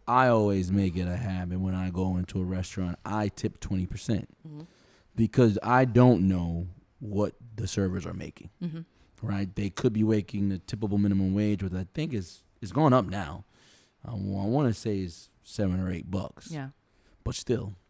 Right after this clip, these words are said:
Speaker 1: eight bucks an hour, what's that? Right? Um, I know in some places now, in some states, they make a little more. There's, you have to make ten or twelve dollars an hour.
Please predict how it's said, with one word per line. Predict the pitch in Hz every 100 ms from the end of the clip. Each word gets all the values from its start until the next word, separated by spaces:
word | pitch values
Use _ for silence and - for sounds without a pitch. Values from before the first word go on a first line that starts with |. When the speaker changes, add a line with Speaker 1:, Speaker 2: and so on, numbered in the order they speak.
| _ _
Speaker 1:
eight | - 101
bucks | 104 98
an | 107
hour, | 104 110
what's | 104 101
that? | - 87 - _ _ _ -
Right? | - 92 98 - _ _ _ _ _ _ -
Um, | 101 95 90 95 101 123 143 _ 165
I | 120
know | 107 113
in | 107
some | - 113
places | 101 113 104 - 104 98 92 -
now, | 98 98 98
in | 98
some | - 101
states, | 92 104 95 90
they | 101
make | 95 95
a | 98
little | 98
more. | 98 90 87 95 95
There's, | 92 90 90 - _ _ _ _ _ _
you | 107
have | 104 98 -
to |
make | 95 95 101 - -
ten | - 98
or | 95
twelve | - 98 98
dollars | 95 92 92
an | 92
hour. | 92 92 92 92 90